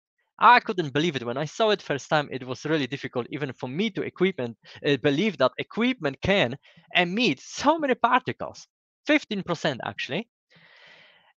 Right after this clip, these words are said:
And when it comes to sources and different risks from these particles as well to your therapy and then to patient safety, those particles are divided into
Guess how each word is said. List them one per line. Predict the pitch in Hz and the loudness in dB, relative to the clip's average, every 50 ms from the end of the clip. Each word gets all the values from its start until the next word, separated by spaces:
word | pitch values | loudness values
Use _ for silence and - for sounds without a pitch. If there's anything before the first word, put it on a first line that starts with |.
| _ _ - | _ _ 4
And | - 185 202 214 214 208 202 175 - - - - - - | 6 8 10 10 10 8 6 4 0 -2 -8 -16 -12 -4
when | 170 180 190 | 0 2 2
it | 190 - | 2 2
comes | - 208 240 262 294 320 - - - - | 4 6 6 6 6 2 -2 -6 -4 -2
to | 180 160 | -2 -2
sources | - - - - 240 262 269 247 - - - 120 107 - - - | -2 -2 2 6 6 6 6 4 0 -2 -4 -4 -4 -4 -6 -6
and | - 135 127 | -6 -6 -4
different | 120 220 233 - 202 151 139 | -2 -4 -4 -2 -2 -2 0
risks | 143 220 330 381 - - - - - - | 2 4 6 6 4 2 -2 -6 -6 -4
from | - 160 156 143 | -2 -2 -2 -2
these | 127 131 - - | -2 -6 -4 0
particles | - 147 127 113 - 120 - - 110 107 - - | 4 4 4 4 2 -2 -6 -4 -4 -4 -6 -8
as | 127 - - | -12 -6 0
well | 151 117 101 | 0 0 0
to | 113 - 151 | 0 -2 -2
your | 151 147 - - | -2 -2 0 4
therapy | 226 294 359 311 196 - - 107 80 | 6 6 6 6 4 2 -2 -6 -6
and | 117 120 117 | -6 -4 0
then | 151 165 170 160 - | 0 0 0 0 -6
to | - - | -10 -2
patient | - 160 180 175 - - 120 107 | 2 2 2 2 2 -2 -8 -8
safety, | - - 147 127 117 104 - - 156 214 277 _ _ _ - - - - - _ | -2 2 2 2 2 0 -2 -2 -2 -2 -2 _ _ _ -20 -20 -20 -20 -10 _
those | - 175 233 285 - | 4 4 4 4 6
particles | - 247 254 254 - 262 - 220 214 - - - - - - | 6 6 6 6 4 0 -2 0 0 0 -2 -6 -8 -2 2
are | 147 147 151 147 143 - - _ _ 131 | 2 4 6 4 4 2 -2 _ _ -14
divided | 117 135 123 131 180 202 208 180 147 - - | -12 -8 -2 0 2 2 2 0 -2 -6 -8
into | - 131 131 - - | -10 -10 -8 -8 -10